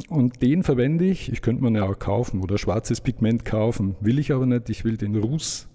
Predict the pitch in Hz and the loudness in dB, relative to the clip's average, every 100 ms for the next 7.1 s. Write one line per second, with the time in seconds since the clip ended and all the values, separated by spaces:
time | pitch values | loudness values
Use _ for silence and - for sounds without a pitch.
0 | - _ 110 117 110 - 117 123 123 101 | -20 _ 2 2 2 2 4 6 4 4
1 | 107 131 107 98 98 92 95 92 90 - | 4 4 2 0 0 0 0 -2 -4 -10
2 | - - - - 92 98 92 107 98 - | -16 -20 -14 -4 0 2 0 0 -2 -4
3 | - - - - 107 110 - - - 110 | -16 -20 -20 -10 0 0 0 -6 0 0
4 | - 135 170 151 127 160 - 120 117 110 | 2 2 4 4 4 2 0 2 4 4
5 | 110 160 - 127 131 127 110 107 120 175 | 2 -2 -2 0 0 2 2 4 4 2
6 | - 143 139 139 117 95 104 160 214 202 | 0 0 0 0 -2 -2 -2 0 0 0